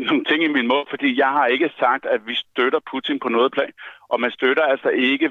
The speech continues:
ved at være en arbejder på en virksomhed, som egentlig, hvor du får be-, udbetalt din løn i danske kroner, øhm, og, og laver vindmølleplader til, til Europa, kan jeg ikke se, at man sådan indirekte kan koble dem på og sige, "Jamen, så du, støtter du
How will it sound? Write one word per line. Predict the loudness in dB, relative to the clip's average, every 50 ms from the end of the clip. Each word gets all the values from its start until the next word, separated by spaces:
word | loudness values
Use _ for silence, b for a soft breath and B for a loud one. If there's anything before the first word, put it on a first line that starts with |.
| 0 0
ved | 0 2 2 2
at | 0 0 0
være | 0 0 0
en | -2 0
arbejder | 0 0 0 0 0 0 0 0 -2 -4
på | -4 -6
en | -6 -2
virksomhed, | -2 -2 -2 -2 -4 -6 -4 -4 -4 -4
som | -2 -4 -2 -2
egentlig, | -2 -2 -4 -4 -2
hvor | -2 -2 -2
du | -4 -4 -2
får | -2 -2 -2
be-, | -2 -6 -10 -6 -6
udbetalt | -4 -4 -4 -2 -2 -2 -2 -2 -4
din | -6 -2
løn | 0 0 -2 -2 -4
i | -4
danske | -2 -2 -2 -2 -4 -8 -12
kroner, | -8 -6 -4 -2 -2 -4 -6 B B B B B B B B B B B -2 0
øhm, | 2 2 2 2 0 0 -2 -6 -10 -10 -12 -16 -18 _ _
og, | 0 2 2 2 2 0
og | 0 0
laver | 0 0 0 -2 -2 -2
vindmølleplader | -2 0 0 0 0 0 -2 -2 0 0 2 2 2 0 0
til, | -2 -2 -2 -2 -2 -2 -4 -8 -6 -2
til | 0 2 2
Europa, | 2 0 0 -2 -2 -2 -2 -2 -2 -2 -2 B B B B B B B _ -20 -10 -2
kan | 0 0
jeg | 0 2
ikke | 0 -2 -2 -4 -6 -4
se, | -2 -2 0 0
at | 0
man | 0 0 0
sådan | -2 -4 -2 -2 -2
indirekte | 0 0 0 0 0 0 -2 -4 -8 -10 -10 _ -4
kan | -4 -4 -4 -2 -2
koble | -2 -2 -2 -4 -8
dem | -6
på | -4 -2 -2
og | -2 -2
sige, | -2 -4
"Jamen, | -4 -4 0
så | 0 0
du, | 2 2 2 2 0
støtter | -2 -2 -2 -2 0 0 -2
du | -2 -6